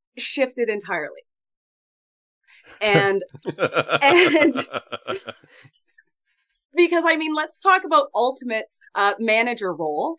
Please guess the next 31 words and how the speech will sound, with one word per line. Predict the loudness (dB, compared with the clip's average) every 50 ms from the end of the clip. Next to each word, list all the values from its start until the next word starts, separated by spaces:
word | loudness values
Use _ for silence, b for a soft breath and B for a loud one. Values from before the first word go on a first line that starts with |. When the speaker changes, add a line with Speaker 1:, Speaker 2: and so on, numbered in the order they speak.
| _
Speaker 1:
and | -4 -2 0 0
that's | 0 -2 -2 -4 -10 _
being | -10 -6 -6 -4 -4 -6 -6 -4
a, | -4 -4 -4 -6 _ -4
a | -2 0
mother. | 2 4 2 2 2 -4 -8 -10 -14 -20 _ _ B B B B B B
Um, | 2 4 4 4 4 2 0 -4 _ -2
not | 2 4 4 4 4 2
to | -2 -6
take | -4 -4 -4 -2 -2
away | -2 0 0 -2
from | -2 -6 -6
the | -6 -4
dads, | -2 0 2 2 2 2 0 0 -2
I've | -4 -4 -4 -6 _
just | -10 -10 -10 -8 -6
never | -6 -6 -4 -6
been | -6 -6 -6 -6
a | -6 _ _ _ _ _ _ -2
dad. | 0 2 2 2 0 -2 -6 B B B B B
So | -10 -4 -2 -2 -2 -2 -4 _ _ _
being | -2 0 0 2 2 0
a | 0
mom, | 0 -2 -2 0 0 -2 -2 -4 -6 -8 -10 -12 -14 _ _ _
the | -4 -4
management | -4 -4 -6 -4 -4 -2 -4 -4 -6 -8 -10 -10 -8 -10
is | -12 -12
incredible. | -12 -12 -14 -12 -8 -6 -4 -4 -4 -6 -6 -6 -6 -6 -6 -4
And, | -2 -2 -2 -2 -2 -2 -2
um, | -2 -2 -2 -2 -4 -8 -10 -12 _ _ _ _ _ _ _ _ _ _ _ _ _ _ _
after, | -8 -6 -6 -6 -8 -8 -12 -12 -14